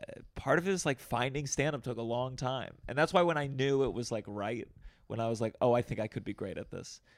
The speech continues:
I was like, "Well, I'm twenty-seven now. I, I'm thirty-three now, but at twenty-seven when I really, like,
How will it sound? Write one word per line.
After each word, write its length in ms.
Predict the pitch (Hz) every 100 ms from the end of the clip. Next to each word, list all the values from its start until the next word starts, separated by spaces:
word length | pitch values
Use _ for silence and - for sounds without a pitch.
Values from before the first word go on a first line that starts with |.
| _ _
I 100 | 117
was 140 | 113 107
like, 120 | 107
"Well, 360 | 107 113 98 - -
I'm 140 | 113
twenty-seven 640 | 104 - 120 120 110 107 107
now. 360 | 113 120 131 - _ -
I, 120 | 113
I'm 140 | 120 110
thirty-three 440 | 110 110 - 113
now, 180 | 104 87
but 120 | 101
at 40 |
twenty-seven 480 | - 104 104 107 101
when 120 | 101
I 60 | 101 104
really, 300 | 110 107 98
like, 200 | 101 101